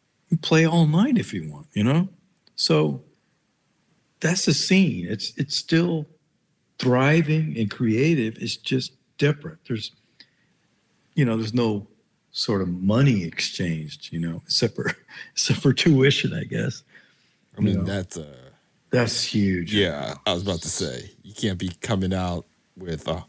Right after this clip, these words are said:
Speaker 2: hundred plus grand in debt than trying to be a
Speaker 1: Mm.
Speaker 2: jazz musician, in my opinion.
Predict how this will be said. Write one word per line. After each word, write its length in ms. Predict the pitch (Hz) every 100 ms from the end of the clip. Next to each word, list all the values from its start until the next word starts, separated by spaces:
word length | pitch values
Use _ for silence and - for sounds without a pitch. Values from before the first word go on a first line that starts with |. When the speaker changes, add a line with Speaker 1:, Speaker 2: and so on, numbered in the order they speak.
| _
Speaker 2:
hundred 340 | - 95 90 80
plus 260 | 92 85
grand 320 | - 92 85 85
in 100 | 78
debt 280 | 87 80 - _ _ _ _ _
than 180 | 95 85
trying 280 | - 87 85
to 60 |
be 180 | 92 -
a 40 | 92
Speaker 1:
Mm. 200 | 90 85
Speaker 2:
jazz 280 | 85 78 80
musician, 460 | 69 - - -
in 80 | 71
my 120 | 67
opinion. 420 | 57 - 98 -